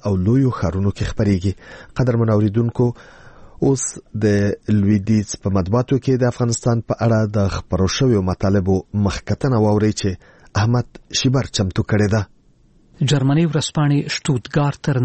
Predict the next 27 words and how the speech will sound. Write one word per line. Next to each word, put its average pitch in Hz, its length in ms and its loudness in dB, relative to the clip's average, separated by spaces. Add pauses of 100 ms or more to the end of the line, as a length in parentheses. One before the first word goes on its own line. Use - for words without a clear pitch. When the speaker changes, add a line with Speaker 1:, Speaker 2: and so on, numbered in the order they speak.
Speaker 2:
نخریختن 165 680 0 (200)
د - 20 0
امریکا 135 400 0
د 120 160 0
متحده 113 320 -2
ایالتونو 120 560 2
او 151 40 -4 (120)
طالبانو 110 480 0
ترمنځ 123 360 2 (640)
د 139 80 2 (100)
سولې 156 360 2
د - 20 -2 (120)
خبرو 117 280 -2
په - 140 -10
اړه 110 200 0
لیکنه 117 220 -2
خپره 127 300 -2
کړې 113 320 -2
ده. 107 100 -8 (760)
دا 156 100 4
ورځپاڼه 160 460 0
لیکي، 160 200 -6 (280)
کوم 160 200 2
بنیاد 139 340 2
چې - 100 -2
امریکایانو 131 500 2
له 131 100 0